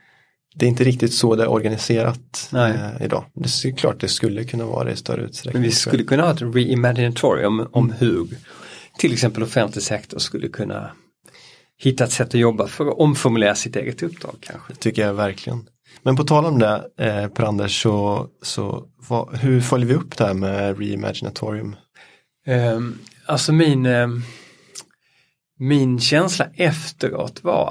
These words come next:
Speaker 2: att lite sån slags ansvarskänsla att vi, det hade ju,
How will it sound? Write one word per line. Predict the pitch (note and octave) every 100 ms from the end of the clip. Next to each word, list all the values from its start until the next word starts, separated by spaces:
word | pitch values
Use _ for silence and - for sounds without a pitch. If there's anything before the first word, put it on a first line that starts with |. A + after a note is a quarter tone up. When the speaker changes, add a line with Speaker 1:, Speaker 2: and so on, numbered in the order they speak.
| G#2+
Speaker 2:
att | A2 - - - _ _ _ _ B2
lite | D3 D#3
sån | B2+ D#3 B2+
slags | B2 A#2+ - -
ansvarskänsla | B2 F#3 G3+ - G#2+ G#2 - - - - F#2 G#2+ - -
att | B2 - - _ _ _ _ _ _ _ _ _ -
vi, | C#3 C3 B2+ B2+ _ -
det | D3
hade | - - F3 F3 C3+ C3
ju, | A#2